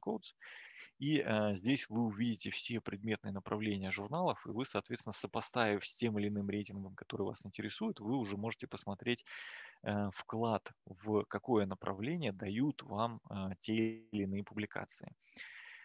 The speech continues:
Э, важно понимать, что публикация относится к той или иной предметной области не по названию статьи, не по содержанию статьи, а непосредственно по, э, той предметной,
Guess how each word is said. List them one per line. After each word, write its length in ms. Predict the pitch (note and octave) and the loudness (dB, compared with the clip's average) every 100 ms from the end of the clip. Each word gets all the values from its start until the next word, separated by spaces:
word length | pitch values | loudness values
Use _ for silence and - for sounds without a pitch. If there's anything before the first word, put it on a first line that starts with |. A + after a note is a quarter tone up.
| - _ | -20 _
Э, 300 | A2+ G#2 G2+ - | 2 4 4 2
важно 400 | G2+ B2+ C#3 A2+ | -2 -2 0 0
понимать, 360 | A2 G#2 C#3+ - | 0 0 0 -4
что 200 | - A2 | -2 -4
публикация 920 | - A2 - - B2+ - - - - - | -4 -6 -6 -2 -2 -4 -6 -4 -4 -6
относится 840 | F#2+ - B2+ A2+ - - - F#2+ - | -8 -2 0 0 -4 -6 0 0 0
к 120 | - | -6
той 200 | - A#2 | 2 4
или 100 | G#2+ | 4
иной 200 | G#2+ G#2+ | 2 0
предметной 500 | G2+ G2+ A2 G#2 - | -2 -2 0 -2 -2
области 640 | A#2+ D#3 A#2+ - - G2 F#2+ | -2 -2 -4 -4 -6 -8 -4
не 300 | A2+ B2 B2 | -2 2 2
по 200 | - A2 | 2 0
названию 520 | G#2 G2 B2 F3+ D3+ | 0 0 0 0 -4
статьи, 580 | C3 - B2+ - C3+ B2+ - - _ | -8 -10 -10 -8 -6 -6 -12 -20 _
не 240 | A2+ A#2 A#2+ | 0 2 2
по 120 | C3 | 0
содержанию 800 | - G#2+ G#2 - G#2 C#3 D#3 C3+ | -2 0 2 2 2 0 -2 -6
статьи, 520 | - B2 - C3 - _ | -6 -10 -8 -8 -8 _
а 240 | G#2+ A#2 A#2+ | 0 2 2
непосредственно 1080 | A2 A#2 A#2 G2+ - A2+ C#3 - A#2+ A2+ G#2 - - - _ | 0 0 0 -2 0 0 0 -2 -2 0 -2 -8 -16 -20 _
по, 680 | A2+ A#2 G#2+ - G2+ G2 G2 | 4 8 8 8 2 2 0
э, 60 | - | 2
той 200 | A#2+ G#2+ | 2 2
предметной, 580 | - G#2+ A2 G2+ - | 0 -2 -2 0 -4